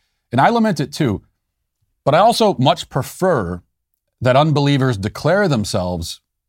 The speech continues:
as such, declare themselves unaffiliated, renounce their faith openly, and align themselves with some other belief system.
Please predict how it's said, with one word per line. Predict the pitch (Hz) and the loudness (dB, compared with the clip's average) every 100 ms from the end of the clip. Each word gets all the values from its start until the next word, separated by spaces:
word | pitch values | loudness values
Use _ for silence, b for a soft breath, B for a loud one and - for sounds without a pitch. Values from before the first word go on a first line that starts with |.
| _ - | _ -4
as | 110 135 - | 0 0 -2
such, | 95 90 - | -8 -10 -10
declare | 110 - 139 | -6 0 0
themselves | 160 123 107 95 | 0 0 -2 -4
unaffiliated, | - 117 - 120 117 87 80 92 | -4 -6 -4 -4 -4 -4 -6 -4
renounce | 104 110 120 147 - | -2 0 0 -2 -4
their | 123 110 | -4 -4
faith | - 113 101 | -4 -4 -2
openly, | 123 123 90 80 95 - | -4 -4 -6 -8 -10 -6
and | 104 | -2
align | 107 123 135 | 0 0 0
themselves | 117 101 104 95 | -2 -2 -2 -2
with | 95 | -6
some | - 117 107 | -4 -2 0
other | 113 107 | 0 -2
belief | 80 90 143 | -4 -6 -6
system. | - 85 - 87 | -6 -10 -8 -8